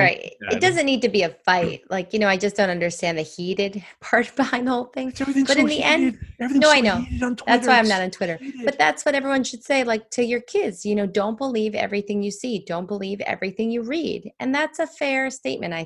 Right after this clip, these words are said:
Speaker 1: think, in life, you know, and it, like you said, Nina Shapiro wrote a great book about primary resources. And we spoke to, um, Tim Caulfield recently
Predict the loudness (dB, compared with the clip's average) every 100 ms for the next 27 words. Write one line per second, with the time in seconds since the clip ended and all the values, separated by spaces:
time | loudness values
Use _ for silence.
0 | -10 -12 -10 -8 -4 -2 -2 -6 _ _
1 | _ _ -6 -2 0 0 0 -2 -2 -6
2 | -6 -4 -4 -4 -2 -2 -2 -6 -6 -10
3 | -2 0 0 -2 -4 -4 -4 -4 -6 -6
4 | -4 -4 -4 -4 -4 -2 -4 -8 -8 -10
5 | -8 -8 -8 -8 -6 -6 -6 -6 -4 -4
6 | -8 _ _ _ _ -2 0 -2 -6 -4
7 | -2 0 -2 0 0 0 -2 -4 -6 -8
8 | -8 -6 -4 -6